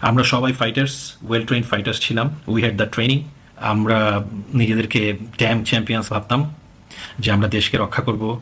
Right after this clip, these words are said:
দেশের স্বাধীনতা রক্ষা করব, কিন্তু পিলখানায় আমাদের ভাইদের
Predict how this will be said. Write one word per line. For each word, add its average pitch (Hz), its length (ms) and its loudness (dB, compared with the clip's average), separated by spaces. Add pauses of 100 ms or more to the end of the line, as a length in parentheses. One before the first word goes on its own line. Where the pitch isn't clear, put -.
দেশের 107 220 0
স্বাধীনতা 110 400 0
রক্ষা - 240 -2
করব, 104 160 0 (640)
কিন্তু 123 240 2 (320)
পিলখানায় 127 520 2
আমাদের 107 200 -4 (100)
ভাইদের 117 300 0